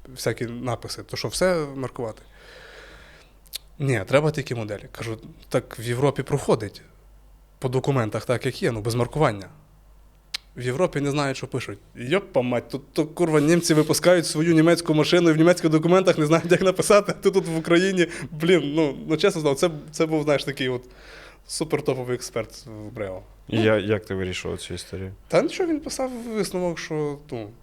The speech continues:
Speaker 1: має бути так, та й ми там вирішимо. Ну, тоді вносяться зміни, відповідно. Але це, знову ж таки, ну, це примха інспектора. Якщо весь світ, вся Європа їде так, ну, ну для чого це?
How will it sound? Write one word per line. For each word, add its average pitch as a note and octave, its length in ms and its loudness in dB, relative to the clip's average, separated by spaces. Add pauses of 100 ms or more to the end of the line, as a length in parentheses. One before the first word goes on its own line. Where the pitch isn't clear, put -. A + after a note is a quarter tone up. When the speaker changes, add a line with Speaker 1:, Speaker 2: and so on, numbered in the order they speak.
(140)
Speaker 1:
має C3 260 2
бути B2 260 -8
так, A#2 240 -8
та - 100 -10
й D#3+ 40 -10
ми F3 80 -10
там F#3+ 160 -10
вирішимо. G#3 360 -8 (180)
Ну, B2+ 400 -4
тоді B3+ 140 -4
вносяться A3 320 -2
зміни, D3 420 0 (200)
відповідно. F3 640 -6 (280)
Але F3 200 2
це, A#3+ 100 -6
знову A3 180 2
ж D3 60 -6
таки, C#3 180 -6
ну, D#3+ 100 -2
це E3 100 -4
примха E3 540 -4
інспектора. A#2+ 580 -6 (240)
Якщо D3 300 -2 (640)
весь D3+ 180 2
світ, C#3 180 -2
вся - 140 -2
Європа A2+ 340 -2
їде G#2+ 200 -8
так, G#2+ 200 -8
ну, A2 80 -10
ну A2+ 420 -8
для A#2 140 -4
чого F#2+ 300 -12
це? - 120 -20